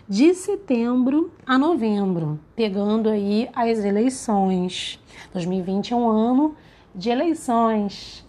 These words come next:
É, gente, vamos tirar essa, esse prefeito, pelo amor da deusa, gente. Ninguém merece. É, Estado laico, né? Religião e política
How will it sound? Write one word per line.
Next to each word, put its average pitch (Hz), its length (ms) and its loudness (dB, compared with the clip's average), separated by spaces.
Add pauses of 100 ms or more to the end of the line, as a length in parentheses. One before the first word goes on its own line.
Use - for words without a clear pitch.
(440)
É, 214 240 0
gente, 175 300 -6
vamos 269 840 0
tirar 233 500 0
essa, 226 480 -2
esse 220 260 -2
prefeito, 220 680 -2
pelo 240 180 -4
amor 233 380 0
da 226 100 -2
deusa, 190 480 -4
gente. 165 380 -8
Ninguém 262 280 0
merece. 202 520 0 (720)
É, 208 540 2 (360)
Estado 233 460 -2
laico, 220 580 0
né? 190 360 0 (200)
Religião 208 680 0
e - 20 0
política 214 920 -2